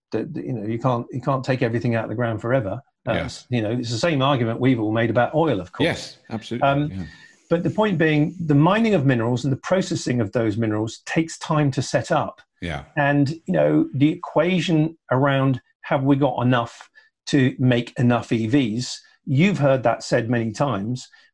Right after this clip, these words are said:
Speaker 1: Well, the answer to that question really is it depends, you know, because it depends what is the cadence of the adoption of, of E Vs. And one of the scenarios that might put,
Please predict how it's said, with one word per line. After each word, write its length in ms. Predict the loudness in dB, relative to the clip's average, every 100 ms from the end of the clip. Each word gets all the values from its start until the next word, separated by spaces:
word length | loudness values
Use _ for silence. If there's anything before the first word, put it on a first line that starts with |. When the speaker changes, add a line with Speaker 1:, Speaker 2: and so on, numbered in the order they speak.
| 2
Speaker 1:
Well, 300 | 2 2 0
the 140 | 2
answer 260 | 4 2 -2
to 140 | -2
that 180 | -2 -2
question 300 | -2 -2 0
really 180 | 0 2
is 160 | -2 0
it 160 | 0 0
depends, 720 | -4 -2 -2 -2 -6 -10 -16 _ _ _
you 60 | 0
know, 100 | 2
because 340 | 2 0 -2 0
it 160 | 0 2
depends 640 | 0 0 2 2 0 -4 _ _ _ _
what 280 | 0 2 2
is 140 | 0
the 60 | 0
cadence 720 | -4 0 2 4 2 -2 -6
of 140 | -4 0
the 100 | 0
adoption 520 | 0 -2 -2 -4 -4 -4
of, 140 | -4 -2
of 140 | 0
E 160 | 2 2
Vs. 400 | 0 -4 -8 -12 -20 -20 _
And 100 | 2
one 140 | 4 2
of 60 | 0
the 40 |
scenarios 560 | 0 2 2 2 0 -2
that 100 | 0
might 260 | 0 0
put, 220 | -4 -6